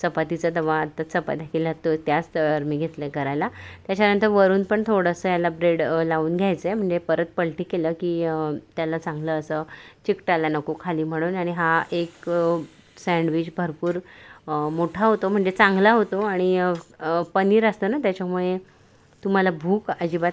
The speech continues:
लागत नाही. तर हा होता तिचा ब्रेकफास्ट आणि टिफिनमध्ये बनवली आहे वाटाण्याची भाजी आणि चपाती. तर, अ, एवढंच असतं. तर आता जर तिने खाल्ला, टे-, इथेच जर ब्रेड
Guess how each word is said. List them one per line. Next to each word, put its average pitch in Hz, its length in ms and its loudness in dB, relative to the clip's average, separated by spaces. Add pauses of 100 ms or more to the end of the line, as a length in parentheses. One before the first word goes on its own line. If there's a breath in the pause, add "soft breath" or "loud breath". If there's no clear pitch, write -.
लागत 156 320 -2
नाही. 160 180 -4
तर 175 80 -2
हा 175 340 0
होता 170 280 -2
तिचा 165 260 -6
ब्रेकफास्ट 156 580 -4 (520 loud breath)
आणि 180 120 -2
टिफिनमध्ये 175 580 0
बनवली 160 360 0
आहे 160 80 2
वाटाण्याची 151 560 0
भाजी 180 400 0
आणि 165 320 -4 (220)
चपाती. 143 460 -4 (420 loud breath)
तर, 160 140 2
अ, 165 320 2
एवढंच 202 320 2
असतं. 190 460 4
तर 202 80 2
आता 175 260 4
जर 180 260 2
तिने 185 180 2 (100)
खाल्ला, 185 380 4
टे-, 180 240 0
इथेच 190 480 0
जर 196 180 4
ब्रेड 180 300 2